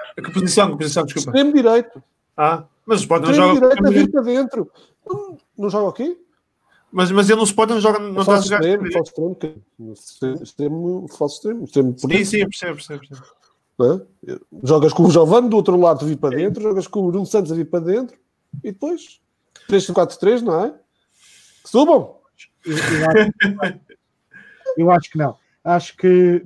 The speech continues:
Speaker 3: que o, que o Nuno Santos não tem assim, eh, tanto gol,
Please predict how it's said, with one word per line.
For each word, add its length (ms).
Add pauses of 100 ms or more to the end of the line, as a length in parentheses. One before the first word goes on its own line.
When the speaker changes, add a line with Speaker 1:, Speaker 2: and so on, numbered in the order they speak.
Speaker 3:
que 80
o, 200
que 100
o 40
Nuno 200
Santos 380
não 180
tem 280
assim, 540
eh, 400
tanto 340
gol, 220